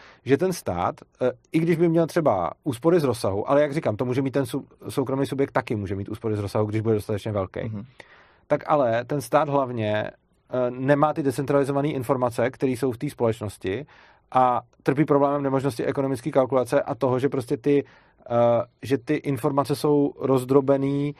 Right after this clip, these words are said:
Speaker 1: jako mezi těma lidma a ten stát je nemá, což znamená, že on moc neví, jako, co má dělat, spíš než že by neměl sílu to udělat.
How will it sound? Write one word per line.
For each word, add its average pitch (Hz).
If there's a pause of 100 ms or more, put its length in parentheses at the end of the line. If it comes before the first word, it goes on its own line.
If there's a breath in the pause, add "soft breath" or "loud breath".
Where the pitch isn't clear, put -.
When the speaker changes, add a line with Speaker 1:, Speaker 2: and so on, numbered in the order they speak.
(260 soft breath)
Speaker 1:
jako 143
mezi 139
těma 147
lidma 143
a 139
ten 143
stát 131
je 151
nemá, 123 (260 loud breath)
což 135
znamená, 139
že 151
on 151
moc 156
neví, 143
jako, 151 (560)
co -
má 156
dělat, 120
spíš 120
než 131
že 127
by 131
neměl 123 (300)
sílu 135
to 123
udělat. 98